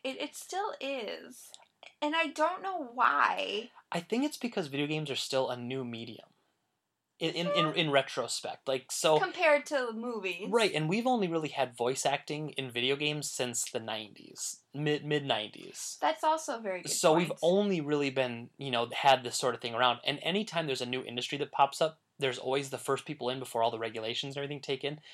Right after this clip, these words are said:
Speaker 2: They really take advantage of everything to, <laughs> you know, to make the most success possible before the too many rules come in.
Speaker 1: Sure.
Speaker 2: And I think we're still kind of in the wild west of game development right now with, with things like this, but obviously we're starting to see the real world catch up. So we've got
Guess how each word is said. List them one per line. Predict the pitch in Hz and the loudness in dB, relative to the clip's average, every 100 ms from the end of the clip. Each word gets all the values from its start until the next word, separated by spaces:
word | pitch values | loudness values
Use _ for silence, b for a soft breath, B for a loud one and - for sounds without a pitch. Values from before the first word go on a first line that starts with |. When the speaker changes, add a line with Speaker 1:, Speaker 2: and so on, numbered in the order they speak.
| B - | B -2
Speaker 2:
They | |
really | 127 127 | 0 0
take | 131 | -2
advantage | 117 120 110 113 131 | -6 -6 -4 -2 -2
of | 139 | 0
everything | 143 151 156 170 165 | -2 -2 -6 -6 -8
to, | - 127 131 _ - | -8 -10 -12 _ -10
<laughs> | 147 - 175 160 143 | -8 -6 -6 -6 -2
you | 156 | 0
know, | 135 135 | 0 0
to | 143 | -2
make | 127 131 131 - - - | -2 -2 -2 -8 -18 -6
the | |
most | 131 127 131 | 0 0 0
success | 127 - 127 120 | -10 -4 -2 -2
possible | - - 120 - 139 | -4 -4 -4 -2 -4
before | 127 123 | -2 -4
the | 117 | -4
too | - - | -8 -8
many | 113 | -8
rules | 120 120 135 - | -6 -6 -6 -10
come | - 156 | -10 -10
in. | 165 - B | -10 -12 B
Speaker 1:
Sure. | 277 254 247 - | -8 -8 -4 4
Speaker 2:
And | 147 | 8
I | 135 | 8
think | 156 165 | 8 2
we're | 147 | 2
still | - 151 | 4 2
kind | 151 | 2
of | 139 | 0
in | 131 | 0
the | |
wild | 117 113 117 120 | 2 4 4 4
west | 113 110 | 0 -2
of | 120 113 | -6 -6
game | 110 123 | -6 0
development | 131 139 147 | 2 2 0
right | 147 143 | -4 -2
now | 147 165 160 _ _ B B - | -2 -4 -6 _ _ B B -2
with, | 147 | 0
with | 147 147 | 2 2
things | 156 147 | 2 2
like | 151 - | 0 2
this, | 170 - | -2 4
but | 135 | 6
obviously | 120 120 120 135 | 8 6 0 -4
we're | 117 | -4
starting | - 117 | -4 -4
to | 113 | -6
see | - 117 117 - b b | -10 -10 -12 -16 b b
the | 139 | -4
real | 131 131 | 4 6
world | 123 147 139 | 6 4 2
catch | - 131 | -4 4
up. | 170 - | 4 4
So | - | -6
we've | 117 | -6
got | 117 110 | 0 0